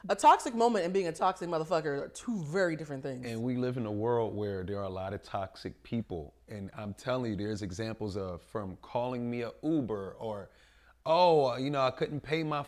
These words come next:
Speaker 2: phone bill." You think it's people that run these games. I
Speaker 1: That's
Speaker 2: know these
Speaker 1: true.
Speaker 2: games firsthand. <laughs> You know what I mean? So
Speaker 1: Do
Speaker 2: it's
Speaker 1: you
Speaker 2: like
Speaker 1: intentionally fail a test because you're annoyed that you're being tested? Have you ever done that? Like, failed a test to spite somebody?
Speaker 2: Absolutely.
Speaker 1: Yeah, I feel like you probably do.
Speaker 2: Absolutely. It's like, "Oh, you know, oh, my,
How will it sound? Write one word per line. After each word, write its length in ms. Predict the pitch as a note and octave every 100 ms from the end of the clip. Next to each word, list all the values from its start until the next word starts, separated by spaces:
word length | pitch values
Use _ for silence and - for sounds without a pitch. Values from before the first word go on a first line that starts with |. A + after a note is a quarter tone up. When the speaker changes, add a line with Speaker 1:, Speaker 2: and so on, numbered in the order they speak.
| -
Speaker 2:
phone 340 | D3 E3 D#3
bill." 180 | C3+ C3
You 140 | B2 C3
think 220 | D3 -
it's 140 | C#3 -
people 280 | G3 G3 F3+
that 140 | B2+
run 360 | G#2+ B2 D3+ C#3+
these 240 | C3 G2
games. 500 | F#2+ A#2+ C#3+ B2+ G2+
I 160 | G#2+ C#3
Speaker 1:
That's 60 | C#3+
Speaker 2:
know 80 | C3+
these 220 | C3+ C3
Speaker 1:
true. 100 | D3
Speaker 2:
games 340 | B2+ A2+ G2+
firsthand. 880 | - B2+ C3 C3 - C3+ C3+ G#2+ F2+ -
<laughs> 60 | - _ -
You 60 | A#2
know 140 | G3 F3
what 140 | E3+
I 20 |
mean? 240 | G3 F#3+ F#3
So 180 | E3+ D3
Speaker 1:
Do 60 |
Speaker 2:
it's 60 | C#4
Speaker 1:
you 100 | G#4
Speaker 2:
like 120 | -
Speaker 1:
intentionally 340 | E4 E4 D4 C4+
fail 180 | C4
a 60 | C4
test 240 | C4 C4
because 180 | A#3 G#3
you're 120 | G#3
annoyed 160 | G3 G3
that 100 | F3
you're 80 | F3+
being 200 | F3 F3
tested? 340 | F3+ F3 F#3
Have 80 | F#3
you 60 | G3
ever 100 | F#3
done 160 | F3+
that? 280 | F#3 F3+ F3 -
Like, 340 | D#3 D3+ - -
failed 220 | G#3+ G3+
a 20 |
test 240 | G3+ F#3
to 80 | -
spite 260 | - D#3+ -
somebody? 220 | F3+ E3+
Speaker 2:
Absolutely. 800 | A3 G3+ A3+ A#3+ D4+ E3+ A#2+ G2+
Speaker 1:
Yeah, 320 | D#3 C#3 C#3+ E3
I 60 |
feel 180 | F#3 E3+
like 160 | D3+ D3
you 60 |
probably 240 | F#3+ A#3 A#3+
do. 40 |
Speaker 2:
Absolutely. 420 | G#3+ A#3+ C4 G3
It's 140 | F#3 F#3+
like, 140 | F#3
"Oh, 400 | - A3+ A#3+ A3
you 160 | G3+ G#3+
know, 180 | G#3+ G#3+
oh, 180 | G3+ G#3+
my, 220 | G3 F3+